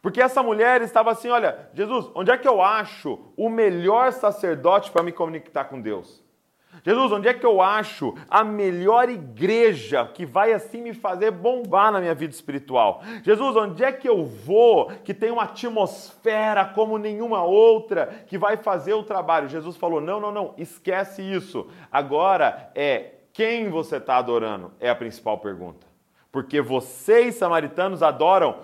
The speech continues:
o que vocês não conhecem." A primeira coisa que eu quero te falar é: você conhece ao Senhor.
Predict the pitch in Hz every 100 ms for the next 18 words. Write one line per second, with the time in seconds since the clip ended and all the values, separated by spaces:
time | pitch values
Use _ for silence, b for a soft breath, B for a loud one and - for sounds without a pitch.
0 | B 131 127 165 147 147 151 160 180 180
1 | 120 135 143 156 147 143 127 113 107 110
2 | 104 135 151 214 202 175 175 180 170 -
3 | - 160 135 107 - B B 127 123 104
4 | 127 - - - 190 208 214 214 - _
5 | - 151 131 127 127 123 - 104 82 _
6 | _ _ 98 101 98 87 78